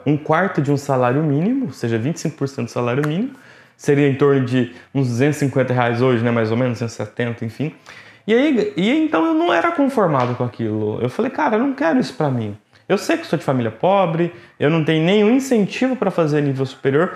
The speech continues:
mas eu pensei, "Mas por que que eu não posso tentar?" Então eu comecei a falar pra mim mesmo, "Cara, pra eu mudar a minha vida, mudar os meus resultados,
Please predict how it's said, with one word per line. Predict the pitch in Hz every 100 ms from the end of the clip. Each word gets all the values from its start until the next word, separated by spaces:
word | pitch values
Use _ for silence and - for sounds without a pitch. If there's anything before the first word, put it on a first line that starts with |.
| -
mas | - 240
eu | 262
pensei, | 247 214 196
"Mas | 190
por | - 285
que | - 269
que | 240
eu |
não | 220 208
posso | - 160 143 143
tentar?" | 147 135 117 98 - - -
Então | 160 240
eu | 233
comecei | 233 233 220 233 240
a | 233
falar | - 220
pra | 220
mim | 233 233
mesmo, | 208 143
"Cara, | - 196 131 - - -
pra | - 214
eu |
mudar | 320 320 170 131 110 104 -
a |
minha | 123 127 165 262 294
vida, | 170 117 117 101
mudar | 98 139 170 127
os | 123 120
meus | 131 139 208 320 220
resultados, | 175 135 120 - 151 190 135 107